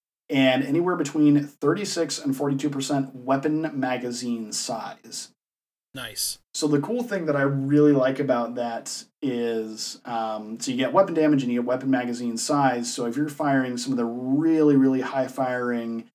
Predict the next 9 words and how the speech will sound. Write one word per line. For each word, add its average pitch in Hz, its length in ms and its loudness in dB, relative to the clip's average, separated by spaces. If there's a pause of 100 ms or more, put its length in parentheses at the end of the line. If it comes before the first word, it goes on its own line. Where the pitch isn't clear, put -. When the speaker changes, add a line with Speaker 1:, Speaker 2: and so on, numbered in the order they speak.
(280)
Speaker 1:
uh, 117 100 2
repeater 151 480 0
pistols, 117 880 -2
um, 113 600 -2 (120)
you 131 120 -2
know, 113 240 -2
think 131 400 -2
like 113 320 -4
the, 117 460 0